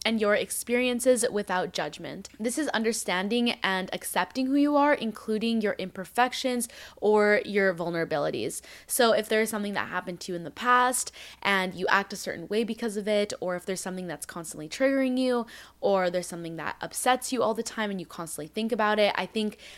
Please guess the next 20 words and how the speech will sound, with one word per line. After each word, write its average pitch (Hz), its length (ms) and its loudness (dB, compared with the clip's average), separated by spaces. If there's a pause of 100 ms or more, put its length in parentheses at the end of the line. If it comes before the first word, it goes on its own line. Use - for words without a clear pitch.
(160)
being 226 260 0
honest 190 380 -2
with 269 160 -2
it 302 140 6
and 220 100 0
accepting 208 580 -6
it 262 140 0
and 220 220 -2
being 208 180 -2
like, 202 260 -4
"You 262 60 -6
know 311 80 0
what? 349 260 0 (580)
I 190 100 -8
do 330 220 2
feel 262 220 0
like 165 220 -2
this. 226 320 -2
It's - 260 -6
not 156 260 -2